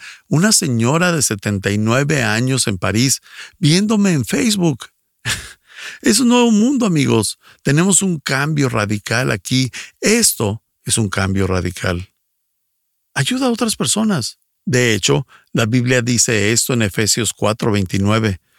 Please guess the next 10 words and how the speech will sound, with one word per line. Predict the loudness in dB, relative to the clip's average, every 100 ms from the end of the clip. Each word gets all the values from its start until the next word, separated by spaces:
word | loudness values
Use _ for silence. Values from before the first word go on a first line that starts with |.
| -20 _
"No | 0 2 4 4
empleen | 2 0 0 2 2
un | 0
lenguaje | 0 2 0 0 -4
grosero | -2 0 0 0
ni | 2 0
ofensivo". | 0 -2 -2 -2 0 -4 -6 _ -8
En | -2
otras | 0 0 -2
palabras, | 0 2 2 0 -2